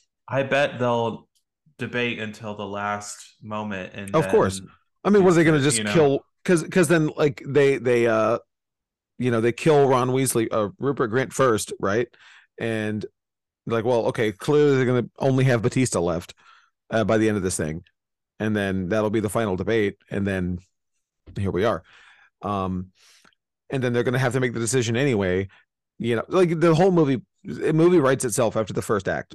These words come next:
Speaker 2: and you realize that this is not gonna leave the cabin, right?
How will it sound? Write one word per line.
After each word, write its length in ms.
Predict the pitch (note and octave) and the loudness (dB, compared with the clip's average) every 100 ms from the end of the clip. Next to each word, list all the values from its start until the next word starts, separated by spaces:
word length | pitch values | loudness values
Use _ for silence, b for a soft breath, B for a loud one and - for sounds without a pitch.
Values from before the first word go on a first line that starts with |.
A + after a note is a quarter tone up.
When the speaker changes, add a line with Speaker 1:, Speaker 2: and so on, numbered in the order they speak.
| - | -8
Speaker 2:
and 160 | B2+ A#2+ | -4 -2
you 80 | |
realize 360 | A2+ A2+ G#2 F#2+ | 0 0 0 -2
that 120 | F#2+ | -4
this 180 | A2 G2 | -4 -4
is 240 | G2+ F#2 F2+ _ _ _ _ _ - | -6 -6 -12 _ _ _ _ _ -8
not 280 | B2+ A#2+ A#2 | -4 -4 -2
gonna 200 | A#2+ A2 | -4 -2
leave 220 | G#2+ G2 | -2 -4
the 80 | G#2 | -6
cabin, 420 | F2 - - - - | -6 -8 -12 -14 -6
right? 300 | A2+ G#2 | -4 -4